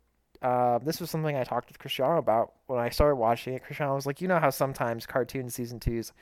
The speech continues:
they kinda drop off after the first season has, like, a big finale." And this one did, like, a middle ground where it,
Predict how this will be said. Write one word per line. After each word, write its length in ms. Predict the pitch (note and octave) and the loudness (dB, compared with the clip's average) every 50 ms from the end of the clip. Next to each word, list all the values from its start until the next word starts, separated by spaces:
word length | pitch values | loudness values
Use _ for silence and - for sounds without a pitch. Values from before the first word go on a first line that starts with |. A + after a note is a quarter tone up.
| - - _ - | -20 -20 _ -4
they 100 | - D3+ | -2 -2
kinda 260 | C#3+ - D#3 C#3+ C3 A2+ | 2 2 2 2 4 4
drop 260 | A2+ B2+ A#2 - - | 6 6 6 6 6
off 280 | D#3+ D#3+ A#2+ G#2 - | 6 6 6 6 4
after 260 | G2 A2 A2 - - B2 | 2 0 -2 -2 -4 -6
the 80 | A#2+ A#2 | -6 -4
first 300 | - B2+ A#2+ A#2+ - - | -2 -2 -2 -2 -2 -4
season 300 | B2+ A2+ A#2 B2 A#2 A2+ | -4 -4 -4 -6 -8 -6
has, 240 | A2+ C3 A#2+ - | -2 -2 -2 -2
like, 160 | G#2+ A2 - A#2+ | -2 -4 -6 -6
a 20 | |
big 220 | A2+ A#2 A#2 A2+ - | -4 -4 -6 -6 -4
finale." 520 | - B2+ A#2+ B2+ C3 C3 G#2+ F#2 G2+ A2 _ _ - - _ _ _ _ _ _ - | -8 -6 -4 -2 -2 -2 -2 -2 -6 -8 _ _ -20 -20 _ _ _ _ _ _ 6
And 160 | - F#3+ G3+ | 6 6 6
this 160 | B3 C4 - | 6 0 0
one 140 | - C4+ A#3 | 0 0 2
did, 160 | F#3 G3 F3+ | 2 2 6
like, 180 | F3 D#3+ D3 - | 6 4 4 4
a 40 | C#3+ | -2
middle 320 | C#3+ D3 E3+ F3+ E3+ C#3 | 0 2 2 4 4 2
ground 480 | A#2+ - F#2+ G2+ G#2 G2+ G#2 G#2+ A2 - - | 0 -2 -2 -2 0 -2 -2 -4 -6 -12 -10
where 260 | - C3+ C3 B2+ B2+ | -4 0 2 2 2
it, 260 | - - C3+ C3 - | 2 2 0 -2 -2